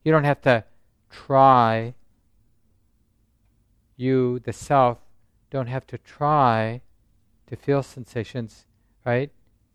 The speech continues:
And when we get interested in the sensitivity, the present moment sensitivity, willing to actually connect,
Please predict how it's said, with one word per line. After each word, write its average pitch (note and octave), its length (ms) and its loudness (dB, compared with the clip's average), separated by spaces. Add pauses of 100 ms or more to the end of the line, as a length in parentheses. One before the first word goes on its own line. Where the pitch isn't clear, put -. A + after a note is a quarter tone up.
(2000)
And C#3+ 140 -6
when D#3+ 160 2
we D#3+ 100 2
get D3+ 380 2
interested E3+ 800 -2
in C#3 440 -6 (1120)
the C3+ 80 -6
sensitivity, D3 880 -4
the A2+ 120 -2
present D3+ 420 -2
moment C#3 400 -2
sensitivity, A#2+ 1000 -6 (1900)
willing D#3 300 0
to D3 120 -8
actually D3 560 -4
connect, B2 800 -4